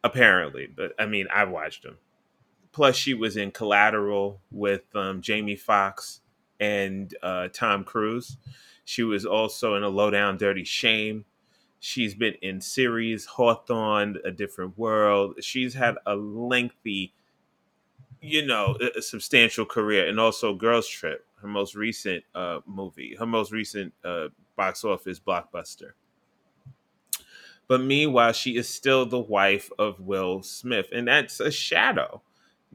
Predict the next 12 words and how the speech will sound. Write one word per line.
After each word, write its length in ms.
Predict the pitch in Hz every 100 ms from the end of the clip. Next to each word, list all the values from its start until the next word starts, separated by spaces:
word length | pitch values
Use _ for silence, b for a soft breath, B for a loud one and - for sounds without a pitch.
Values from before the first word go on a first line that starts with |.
| - _
That 220 | 165 180 202
is 140 | 175
a 100 | 170
shadow. 400 | - 180 165 123
That 200 | 135 175
is 120 | 175
similar 520 | - 170 156 156 151
to 200 | 147 147
being 460 | 123 131 131 131 127
married 420 | 117 117 117 117
to 520 | - 120 110 104 101 -
Rihanna. 720 | 98 107 104 101 85 73 65